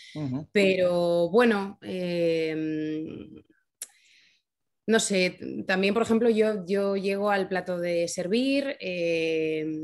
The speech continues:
Speaker 2: me voy a maquillaje, evidentemente yo no llevo la mascarilla para que me puedan maquillar, pero mis compañeras <clears throat> maquilladoras sí que pasan mucho tiempo con la mascarilla. Mm,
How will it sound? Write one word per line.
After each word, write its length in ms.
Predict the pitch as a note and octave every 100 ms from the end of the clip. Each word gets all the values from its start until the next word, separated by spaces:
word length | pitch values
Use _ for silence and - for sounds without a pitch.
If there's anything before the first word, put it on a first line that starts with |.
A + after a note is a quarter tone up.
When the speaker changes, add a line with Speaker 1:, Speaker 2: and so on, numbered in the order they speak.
| E3+
Speaker 2:
me 180 | F3 F3
voy 200 | F3+ F3+
a 240 | F3 E3+
maquillaje, 960 | E3+ E3+ G3 G#3+ A#3+ - A#3+ B3 B3 G#3+
evidentemente 540 | D3+ D3+ D#3 E3 E3
yo 100 | D#3+
no 60 | D#3+
llevo 160 | D#3+ D#3+
la 80 |
mascarilla 480 | D#3+ D#3+ F3 F#3+ E3+
para 120 | D#3
que 60 | D#3
me 140 | D#3
puedan 240 | D3 E3+ E3+
maquillar, 500 | E3+ F#3 F#3+ A#3 A3+
pero 160 | F#3
mis 180 | F3 E3
compañeras 800 | - E3 E3+ E3+ F3 F3+ - - _
<clears throat> 1120 | B3+ B3+ - C#4+ C4 G3 - _ _ _ - F#3+
maquilladoras 560 | F3 E3+ E3+ E3+ F3+
sí 100 | F#3+
que 80 | F3
pasan 280 | F3 F3 E3+
mucho 300 | F3 E3+ F3+
tiempo 220 | F3+ E3+
con 100 | E3+
la 60 | E3
mascarilla. 800 | D#3+ - F#3 B3+ A#3+ A#3 A#3+ - - - - - - - - _ _ _ _ _ _ _ _ _ _ -
Mm, 1300 | G#3 G3 F#3+ F3+ F3 E3+ E3 E3 E3 D#3+ D#3+ D#3+ E3